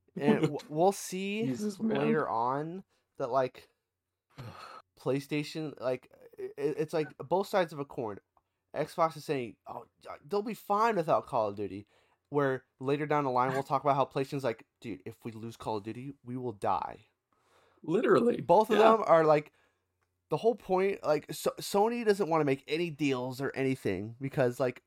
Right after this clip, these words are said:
Speaker 1: why should they? Call of Duty brings in so much money. It would be the worst business decision possible to take Call of Duty away from X, from, away from PlayStation for Microsoft. Like, it will just lose money.
Speaker 2: Exactly.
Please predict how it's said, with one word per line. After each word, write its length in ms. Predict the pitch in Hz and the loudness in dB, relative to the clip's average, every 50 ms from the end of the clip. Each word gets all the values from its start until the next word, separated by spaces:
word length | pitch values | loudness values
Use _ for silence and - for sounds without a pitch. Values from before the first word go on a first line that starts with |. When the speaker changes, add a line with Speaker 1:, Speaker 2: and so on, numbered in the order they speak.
| _ _ _ | _ _ _
Speaker 1:
why 580 | 127 120 113 120 127 131 151 165 180 185 175 - | -14 -8 0 2 2 2 2 0 -4 -6 -10 -14
should 460 | - - - - - - - - - | -16 -16 -16 -16 -12 -12 -12 -12 -10
they? 300 | - - - - - - _ _ _ _ _ _ _ _ | -12 -12 -12 -14 -18 -20 _ _ _ _ _ _ _ _
Call 240 | - - 135 147 175 | -4 0 2 2 2
of 60 | 175 | 0
Duty 140 | 180 202 190 | -4 -6 -6
brings 240 | 160 165 170 170 165 | -4 -4 -4 -4 -4
in 60 | 143 | -6
so 240 | 139 - - 139 131 | -6 -2 0 0 0
much 300 | 135 135 131 135 - - | 2 0 -4 -4 -4 -6
money. 400 | 127 110 104 110 131 143 151 147 - _ _ _ _ _ | -4 -4 -4 -4 -4 -6 -6 -8 -12 _ _ _ _ _
It 120 | - 147 151 | -6 -4 -2
would 120 | 170 160 | -2 -2
be 240 | 151 190 190 196 180 - - | -4 -4 -4 -4 -4 -6 -6
the 160 | 139 143 135 | -8 -8 -6
worst 540 | 127 113 107 107 117 123 143 170 - - - _ | -8 -10 -8 -6 -4 -2 -2 -4 -6 -10 -18 _
business 340 | - 123 120 - 135 117 - | -8 -8 -6 -6 -8 -10 -10
decision 400 | - 117 - - 117 104 117 104 | -16 -18 -12 -12 -10 -10 -10 -12
possible 420 | - - 107 90 92 - _ _ 92 | -8 -4 -4 -4 -4 -4 _ _ -10
to 80 | 92 90 | -10 -10
take 240 | - - 92 95 - | -8 -10 -10 -10 -6
Call 160 | - 92 85 | -6 -6 -6
of 60 | - | -6
Duty 180 | 101 - - - - | -10 -14 -14 -16 -16
away 440 | - - - - - - 110 127 139 | -18 -18 -16 -12 -12 -10 -10 -12 -14
from 220 | _ - 160 160 - | _ -10 -10 -10 -10
X, 280 | - 131 - - - _ _ _ _ | -12 -14 -14 -16 -20 _ _ _ _
from, 100 | _ 120 104 | _ -4 -4
away 120 | 117 127 | -4 -4
from 160 | 135 - 160 | -4 -6 -10
PlayStation 760 | 147 - - 131 131 - - 104 98 92 - - 98 98 92 - _ _ _ _ _ _ _ _ _ _ | -8 -6 -6 -6 -6 -6 -8 -10 -10 -10 -10 -12 -12 -12 -12 -14 _ _ _ _ _ _ _ _ _ _
for 120 | - 120 113 | -6 -6 -4
Microsoft. 600 | 110 101 98 - 92 - - - - - - - | -4 -6 -6 -8 -14 -12 -10 -10 -10 -10 -10 -12
Like, 180 | 95 92 - _ | -14 -14 -12 _
it 40 | 127 | -10
will 100 | 113 110 | -10 -10
just 220 | 110 110 107 - 98 | -10 -12 -16 -16 -18
lose 420 | 95 87 101 101 101 101 95 - | -12 -10 -10 -10 -10 -12 -14 -14
money. 240 | - - - 123 - | -12 -10 -10 -10 -10
Speaker 2:
Exactly. 400 | - - - 139 139 - - | -12 -12 -12 -12 -14 -16 -18